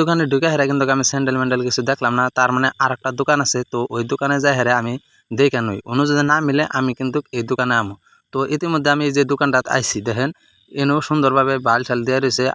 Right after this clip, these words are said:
আর এনে একটা কারণ হয়েছে, দেখেন এরা যে বিশ পঁচিশ দিন ধরে এই যে দোকান পহরগুলা যে নিয়ে আইছে, তো আজকে হঠাৎ যাওয়ার যেমন নাকি টাইম হয়ে গেছে গা। এই যে দেখেন স্যান্ডেল ম্যান্ডেল সব গুছাই রাখছে, এই যে সব টুপলা বান্ধাতে দিতেছে, মানে যাবো গা। তারপরে এর মধ্যে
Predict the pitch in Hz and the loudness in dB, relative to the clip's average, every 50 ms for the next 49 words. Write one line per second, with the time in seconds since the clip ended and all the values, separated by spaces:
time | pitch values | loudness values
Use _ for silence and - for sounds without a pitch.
0 | - 127 120 120 127 - 127 127 143 151 156 - 156 143 - 160 160 165 165 156 | 0 0 0 0 0 -4 -4 -2 -2 -2 -2 -4 -8 -2 0 0 0 2 0 0
1 | 135 127 139 139 139 131 123 131 139 170 - - _ 143 143 151 151 156 170 147 | 0 0 -2 -2 -2 -2 -2 -2 -4 -6 -10 -10 _ -2 0 0 2 2 0 2
2 | 123 165 180 - - - 190 - - 175 147 135 143 147 156 151 160 156 151 147 | 2 2 2 2 0 0 -2 0 0 -2 0 0 0 2 2 4 4 4 4 4
3 | 143 139 143 131 147 139 160 160 151 135 139 135 135 131 131 135 139 135 127 143 | 4 2 2 2 2 2 2 2 2 2 2 2 4 2 2 2 2 2 2 2
4 | 139 127 135 147 151 151 143 - - 123 131 135 - _ 131 127 127 131 - - | 2 2 2 4 2 2 2 2 2 2 0 0 -2 _ 0 2 2 2 2 0
5 | - - - 156 - - 160 139 135 - - 139 143 - - 123 - 135 143 156 | -2 -2 -2 -2 0 -2 0 0 0 0 2 0 0 0 -2 -2 2 2 4 4
6 | 160 151 135 143 143 139 139 143 139 147 147 - 165 156 147 135 131 131 127 120 | 2 2 2 2 4 4 4 2 2 2 0 2 0 0 0 0 -2 -2 -2 -2
7 | 113 - 113 107 98 98 - 139 135 135 139 127 127 123 127 127 131 147 - _ | -2 -2 -2 -2 -2 -2 0 0 0 2 2 2 2 2 2 0 -2 -4 -8 _
8 | _ _ _ - - - 139 139 135 139 139 143 143 143 139 139 123 - - 127 | _ _ _ -6 -2 -2 0 0 2 2 2 2 2 2 2 0 0 0 0 0
9 | 135 143 120 139 135 - 131 127 127 131 120 - - 131 127 147 170 - _ 135 | 0 0 -2 -2 0 2 2 4 4 2 2 0 -2 -2 -2 -2 -4 -10 _ -4
10 | 123 117 113 117 117 110 - - 123 - - 156 143 147 147 139 135 135 127 120 | -4 -2 0 0 0 0 -2 -2 -4 -4 -6 -8 -2 0 0 2 2 2 0 0
11 | 117 - - 127 135 - - 123 - - 127 139 - _ _ - _ _ _ _ | -2 -2 -4 -8 -10 -10 -8 -8 -2 -2 -2 -2 -4 _ _ -20 _ _ _ _
12 | _ 127 117 117 123 135 123 127 127 127 117 107 104 98 95 - _ _ _ _ | _ -6 -4 -4 -4 -2 0 0 2 2 2 -2 -2 -4 -8 -10 _ _ _ _
13 | _ 135 139 139 135 143 156 160 165 156 147 143 147 156 151 143 | _ 0 0 0 2 0 2 4 4 4 4 2 2 0 0 0